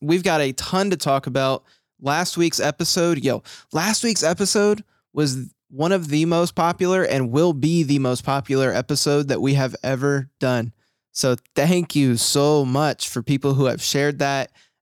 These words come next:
and listened, download it, whatever you do, 'cause we have already hit over a thousand downloads on that episode, which is pretty big. Typically by now, my episode's usually about five hundred to six hundred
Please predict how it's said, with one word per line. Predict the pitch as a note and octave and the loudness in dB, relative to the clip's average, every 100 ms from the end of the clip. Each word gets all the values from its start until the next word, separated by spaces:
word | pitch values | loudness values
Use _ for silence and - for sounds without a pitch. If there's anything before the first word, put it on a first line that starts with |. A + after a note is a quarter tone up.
| - | -6
and | B2 A#2+ | -4 -2
listened, | C3 D#3 - D3+ C#3 C3+ | 0 0 0 0 0 0
download | C3+ D3 D3 C#3+ C#3+ | 0 0 0 2 2
it, | C#3 | 0
whatever | B2 B2+ C#3 C#3+ | -2 0 0 2
you | C#3 | 0
do, | C3+ C#3+ C#3+ C3 - - _ _ | 2 2 2 -2 -8 -20 _ _
'cause | - B2+ A#2 C3 | -2 0 0 -4
we | B2+ D#3+ | 0 2
have | E3+ D3+ - | 2 -2 -2
already | D#3 E3 E3 E3 | 2 2 2 2
hit | C#3+ D#3 | 2 0
over | C#3 D3 C3+ | 2 0 0
a | B2 | -2
thousand | - C3 C3+ C3+ C#3 | -2 -2 0 0 -2
downloads | B2+ B2 C3 B2 B2 | 0 0 -2 -2 -2
on | B2 B2 | 0 -2
that | - | -2
episode, | C3 - B2+ B2+ A#2+ - - | -4 -4 -2 -2 -2 -4 -12
which | - B2 | -14 -12
is | A2+ - | -12 -16
pretty | - - E3 D#3+ D3+ | -14 -2 0 2 0
big. | B2 C3 A2+ - _ _ _ _ _ _ _ | 0 0 -2 -8 _ _ _ _ _ _ _
Typically | - F#3 G3 F3+ F3+ | -4 -2 0 0 2
by | E3+ E3+ | 2 2
now, | E3+ F3 | 2 0
my | D3+ | 0
episode's | C3+ D3+ - D#3 D#3 C#3 - | -2 -2 2 2 2 -2 -4
usually | A2 C3 C#3 | -2 0 0
about | C3+ B2 - | 0 -2 -4
five | - C3 C3 | -2 0 0
hundred | C#3+ C3 B2+ | -2 -4 -2
to | A#2+ | -4
six | A#2 - C3+ | -2 -4 -2
hundred | D#3 C#3+ C#3+ D3+ | -2 -2 -2 -4